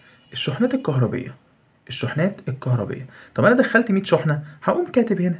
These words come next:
مية. طب لو جيت قلت لك في خلال خمس ثواني، أقوم كاتب هنا خمسة. مية على الخمسة هتحطها على آلتك، أو لو أنت بتعرف تحسب، احسبها مية على خمسة هتديني عشرين. إيه بقى المية وإيه بقى الخمسة وإيه بقى العشرين؟ إحنا مش لسه قايلين إن أنا عندي كمية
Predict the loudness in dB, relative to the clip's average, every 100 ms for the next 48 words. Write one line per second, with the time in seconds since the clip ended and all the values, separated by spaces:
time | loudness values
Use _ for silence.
0 | 0 2 2 0 -4 _ _ _ _ _
1 | _ 0 6 6 6 4 4 6 4 4
2 | 0 2 4 4 2 0 0 0 0 -2
3 | -2 -2 -2 -2 -4 -6 _ -4 -2 -2
4 | -6 -8 -12 -20 -8 2 6 8 8 4
5 | 4 2 2 0 -4 -4 -6 -2 0 0
6 | 0 -2 -2 -4 -2 -2 -2 -2 -2 -2
7 | -2 0 0 0 -2 -6 -4 -4 -4 -4
8 | -4 0 2 2 0 -2 -2 -2 0 0
9 | 0 -4 -2 -2 -2 -2 -2 -4 -10 -10
10 | -12 -16 -20 -20 -20 _ 2 6 6 6
11 | 2 0 0 0 0 -2 -4 -4 -2 -4
12 | -4 -4 -4 -4 -2 -2 -2 -2 0 -2
13 | -2 -6 -8 -6 -6 0 2 2 0 0
14 | 0 2 2 4 4 4 2 0 2 2
15 | 0